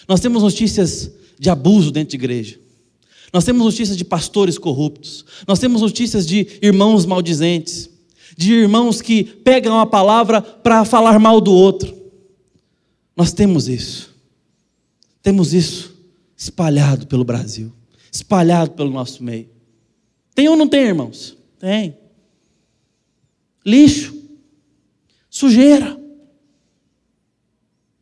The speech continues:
Não podemos confiar nas autoridades, no poder público e muitas vezes nem no próximo. Por quê? Porque tem sujeira, porque tem corrupção.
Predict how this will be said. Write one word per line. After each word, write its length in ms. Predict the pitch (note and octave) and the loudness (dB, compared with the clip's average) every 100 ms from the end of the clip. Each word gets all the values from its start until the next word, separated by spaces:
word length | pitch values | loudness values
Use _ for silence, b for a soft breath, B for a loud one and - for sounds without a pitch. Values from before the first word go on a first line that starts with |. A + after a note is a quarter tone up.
| _ _ _ _ _ | _ _ _ _ _
Não 140 | B3 | -4
podemos 440 | C4 A#3 A#3 A#3 - | -2 -2 -2 -4 -6
confiar 600 | A#3+ A3 G3+ A3 A#3 G#3+ b b b b - | -8 -4 -4 -4 -6 -10 b b b b -6
nas 160 | G#3 | -4
autoridades, 800 | G#3+ A3 G3+ E3+ G3 G3 F3+ - _ | -2 -2 -2 -2 -4 -6 -12 -20 _
no 80 | A3+ | -6
poder 300 | A3+ G#3 G#3 | -2 -2 -2
público 500 | A3+ A#3 G3 G#3 _ _ _ _ _ _ _ _ | -4 -6 -8 -16 _ _ _ _ _ _ _ _
e 60 | F3+ | -2
muitas 400 | A#3 B3 A3+ G3 | -2 0 -2 -2
vezes 540 | G#3 E3 C#3 - - - _ _ | -4 -4 -10 -14 -16 -20 _ _
nem 120 | E3+ | -4
no 120 | F3+ E3 | -4 -4
próximo. 520 | C3 A#2+ - - - _ _ _ _ _ _ _ _ _ _ | -6 -8 -10 -18 -20 _ _ _ _ _ _ _ _ _ _
Por 160 | F#3 F#3 | -2 2
quê? 340 | B3 B3 - - | 0 0 -4 -18
Porque 180 | F#3+ G3+ | -14 -8
tem 140 | G3 | -6
sujeira, 480 | F3 D#3 C#3+ A2+ - _ _ _ _ _ | -6 -6 -4 -8 -12 _ _ _ _ _
porque 160 | _ A#3 | _ -8
tem 140 | A3 | -4
corrupção. 580 | F3+ F3 F3+ E3 B2 | -2 -2 -6 -10 -10